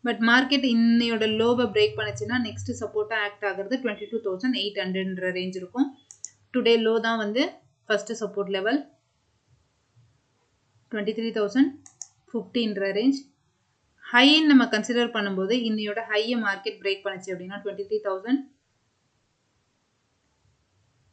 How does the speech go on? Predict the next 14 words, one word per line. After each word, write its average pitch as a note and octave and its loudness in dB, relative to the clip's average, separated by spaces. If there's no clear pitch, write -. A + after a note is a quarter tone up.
ட்வென்டி A3+ -4
த்ரீ B3 0
தௌசண்ட் A3+ 4
த்ரீ A#3 0
ஃபார்ட்டின்ற G#3 -2
ஹையை, G3+ 0
ஹையை A3+ 2
பிரேக் G#3+ 4
பண்ணி G#3+ -2
மார்க்கெட் G3+ -4
சஸ்டெயின் G3+ -6
ஆகுது F#3+ -6
அப்படின்னா, F#3 -6
ஃபர்தரா G3+ 0